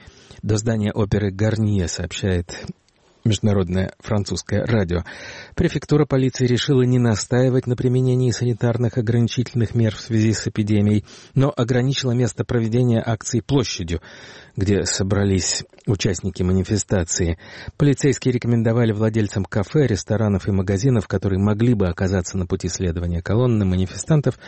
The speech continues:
временно закрыть свои заведения. Префектура полиции в Твиттере сообщила, что манифестанты могут покинуть площадь по любой из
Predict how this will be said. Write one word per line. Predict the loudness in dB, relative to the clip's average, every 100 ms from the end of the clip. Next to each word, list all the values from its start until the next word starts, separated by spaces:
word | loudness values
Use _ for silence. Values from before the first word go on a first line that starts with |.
| -20 -20 -20 -8
временно | 0 2 4 2 2 2 0 -2
закрыть | 0 -2 -2 -2 -4 -4 -10
свои | -10 -6 -2 0 0
заведения. | 0 0 0 2 2 2 0 -2 _ _ _ _ _ _ _ -20 -6
Префектура | -2 -2 -2 0 2
полиции | 2 0 0 -2
в | -4
Твиттере | -4 -4 -2 -4
сообщила, | -4 -6 -2 0 0
что | -2 -2 -2 -4 -14 -6 0
манифестанты | 0 0 -2 -6 0 0 0 0
могут | 0 2 0 -2
покинуть | -4 -2 -4 -4
площадь | -2 -2 -2 -6
по | 0
любой | 2 2 2 2
из | 0 -4